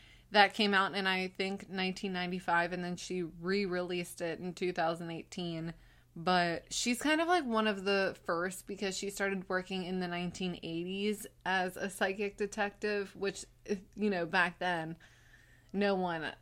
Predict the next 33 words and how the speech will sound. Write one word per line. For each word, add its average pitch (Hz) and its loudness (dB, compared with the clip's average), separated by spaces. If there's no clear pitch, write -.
was 175 -2
really 170 -2
even 160 -6
accepting 156 -4
of 147 -10
that. 127 2
So 170 0
she's 185 -4
kind 190 0
of 165 -2
an 185 -2
O 165 -2
G. 151 -6
But, 254 2
so, 262 4
Miss 247 0
Nancy 262 -2
Weber, 185 4
she 240 0
is 214 2
a 214 2
nurse, 196 -6
uh, 202 -4
a 202 -4
nursing 175 -4
work, 170 -4
oh 180 -6
my 170 -8
gosh, 170 -10
a 226 8
working 247 12
<laughs> - -
nurse, 240 8